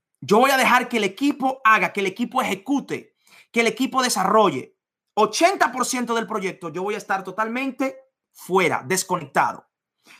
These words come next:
Yo voy a estar simplemente mirando desde afuera. ¿Ok? Ochenta por ciento del proyecto,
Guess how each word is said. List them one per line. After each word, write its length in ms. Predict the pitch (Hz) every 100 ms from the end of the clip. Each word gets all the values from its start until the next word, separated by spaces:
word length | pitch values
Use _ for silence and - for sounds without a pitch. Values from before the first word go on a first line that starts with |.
| _
Yo 100 | 175
voy 100 | 208
a 40 | 226
estar 180 | 233
simplemente 560 | 226 233 208 220 233 220
mirando 420 | 185 190 226 220
desde 220 | 202 185
afuera. 420 | 160 - 131 110 _ _ _ _ _ _ _ _ -
¿Ok? 140 | 226 202 117 _ _ _ _ _ _ _ _ _ _ _ _ _ _ _ _ _
Ochenta 480 | 190 190 - - 247
por 140 | 247
ciento 260 | 240 247 233
del 140 | 220
proyecto, 640 | - 196 170 - 151 147